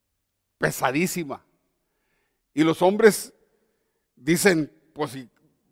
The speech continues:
pónganse a clamar a sus dioses, porque esto, nos vamos a, aquí nos vamos a morir todos".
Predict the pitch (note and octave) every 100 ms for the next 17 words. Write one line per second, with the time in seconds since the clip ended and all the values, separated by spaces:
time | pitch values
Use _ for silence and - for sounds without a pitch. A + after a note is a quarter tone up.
0 | _ - F#3 A#3+ A3+ A3+ - _ - D3+
1 | D#3+ A#3 G#3+ G3+ E3+ F3+ A3+ B3 B3+ E3+
2 | G#3+ - G3 F#3 F3+ F3 - A#3+ A3+ -
3 | D#3+ D#3 G#3 A#3+ - - G3+ A#3+ A3 A3
4 | G#3+ D3+ D#3+ D#3+ B2+